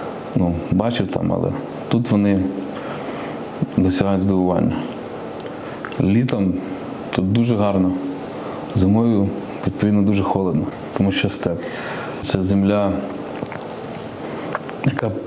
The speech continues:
багата своїми культурними цінностями. І Перебуваючи тут вже більше року, я можу сказати, що порівняння не піддаються, а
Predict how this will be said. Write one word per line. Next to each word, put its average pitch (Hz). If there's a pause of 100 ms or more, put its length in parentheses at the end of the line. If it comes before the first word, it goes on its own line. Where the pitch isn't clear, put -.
(200)
багата 110
своїми 120
культурними 110 (160)
цінностями. 98 (920)
І 95 (680)
Перебуваючи 107
тут 110
вже 101
більше 101
року, 104
я 95 (1040)
можу 95
сказати, 101
що 95 (1080)
порівняння 104
не 95
піддаються, 107
а 87